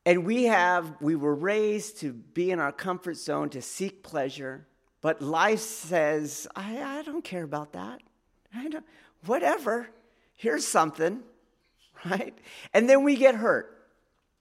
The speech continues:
Do you see? And we experience pain, whether it's emotional or physical, psychological. We experience pain, and it hurts, and we know what that pain is like. And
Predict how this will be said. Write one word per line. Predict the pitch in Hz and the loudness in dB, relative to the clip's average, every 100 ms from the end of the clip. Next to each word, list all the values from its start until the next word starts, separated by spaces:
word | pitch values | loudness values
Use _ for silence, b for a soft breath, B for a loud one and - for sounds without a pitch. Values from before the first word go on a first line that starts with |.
| _ | _
Do | - | -18
you | 135 | -12
see? | 190 | -6
And | 202 190 | -4 0
we | 196 | 0
experience | 185 - - 196 185 175 | 0 -4 -4 -2 -2 -4
pain, | - 185 160 143 | -6 -6 -4 -2
whether | 143 139 | -2 -2
it's | 143 - | -4 -4
emotional | 156 160 175 190 - 185 190 190 | -2 2 2 2 -4 -4 -2 -2
or | 185 180 | -2 -4
physical, | 175 - 170 165 170 165 156 151 - b b b | -6 -8 -8 -8 -8 -6 -4 -6 -10 b b b
psychological. | - 147 160 143 131 135 139 151 156 | -6 -4 -4 -4 -2 -2 -4 -2 -2
We | 139 151 | 0 0
experience | 147 - - 165 170 - | -2 -6 -6 -4 -4 -6
pain, | - 175 175 | -8 -6 -4
and | 165 165 | -2 -2
it | 196 | -4
hurts, | - 185 202 190 170 | -4 2 2 2 -2
and | 151 | -2
we | 175 185 | 0 -2
know | 175 175 185 | 2 6 6
what | 170 160 | 4 0
that | 147 139 - | 2 0 -2
pain | 151 180 190 | -6 -2 -2
is | 160 117 | -2 -4
like. | 107 95 - _ _ _ _ _ _ _ _ _ _ _ _ _ _ _ _ _ _ _ _ _ _ _ _ - | -6 -8 -10 _ _ _ _ _ _ _ _ _ _ _ _ _ _ _ _ _ _ _ _ _ _ _ _ -2
And | 156 175 156 | 0 2 0